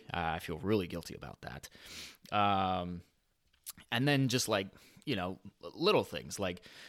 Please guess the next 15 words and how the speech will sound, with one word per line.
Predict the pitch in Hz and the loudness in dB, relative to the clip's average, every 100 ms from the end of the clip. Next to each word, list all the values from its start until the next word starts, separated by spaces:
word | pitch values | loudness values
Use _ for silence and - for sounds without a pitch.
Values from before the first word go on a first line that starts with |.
| - - | -18 -10
we | 107 117 | 0 6
had, | 117 110 | 8 8
uh, | 107 | 6
like, | 104 95 | 6 2
a, | - | -2
a, | 101 95 | -2 -2
it | 113 | 0
must | 120 | 0
have | 113 | 4
been | 110 | 2
a | |
windstorm | 92 98 127 143 - 135 131 160 185 135 | 2 4 4 4 6 6 6 4 0 -4
that | 95 - 90 - | -4 -6 -8 -4
broke | 101 120 - | 4 4 4
our | - 104 101 95 | 0 4 4 2